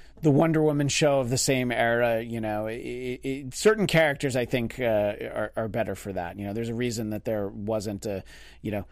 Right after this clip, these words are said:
like, a live action Batman at that time because, uh, you know, it's just, uh,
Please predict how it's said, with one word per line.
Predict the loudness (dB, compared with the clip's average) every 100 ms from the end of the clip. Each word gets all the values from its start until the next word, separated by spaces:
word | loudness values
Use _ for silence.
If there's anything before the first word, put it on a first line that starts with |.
| -10
like, | -6 -2
a |
live | 0 0 0
action | -2 -4 -6 -8 -8
Batman | -2 -2 0 -4 -4
at | -2
that | -2 -4
time | -8 -8 -8 -8 -10 -8
because, | -8 -6 -6 -6 -6
uh, | -4 -4 -6
you | -8 -8
know, | -8 -10
it's | -10 -6
just, | -6 -6 -4
uh, | -4